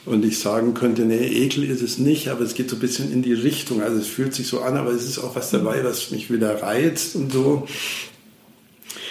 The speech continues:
Insofern ist für den Alltag der Kommunikation, aber auch für das Coaching, äh, diese Form von diagnostischer Etikettierung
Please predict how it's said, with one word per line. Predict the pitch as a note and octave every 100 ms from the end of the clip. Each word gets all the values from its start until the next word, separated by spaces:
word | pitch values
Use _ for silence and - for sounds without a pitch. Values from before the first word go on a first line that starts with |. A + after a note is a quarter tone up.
| - -
Insofern | A2 G2 A#2 C3+ C3 B2
ist | B2 B2
für | - B2
den | A2+ A2
Alltag | G#2+ A2 C3+ C#3 B2+ B2 -
der | A2
Kommunikation, | G#2+ - A2+ A2+ G#2+ G#2 G2+ - - A2+ D3 D3
aber | A2 C3 A#2+
auch | G#2 G#2+
für | - A#2+
das | G#2+ -
Coaching, | - G#2+ D3 D#3 - A2 G2 G2 - - - - - -
äh, | - G#2 G2+
diese | - B2+ C#3+
Form | C3 - A2+ A2 A2+ A2
von | - A2 G#2 G#2
diagnostischer | G#2+ A2 G2+ - G#2+ A#2+ - - B2 - - G2+ F#2+ F#2+ F#2+ F#2+ - _ _ _
Etikettierung | C3 B2+ A2+ A2 G#2+ - A2+ C#3 D3 A#2 G2 F2+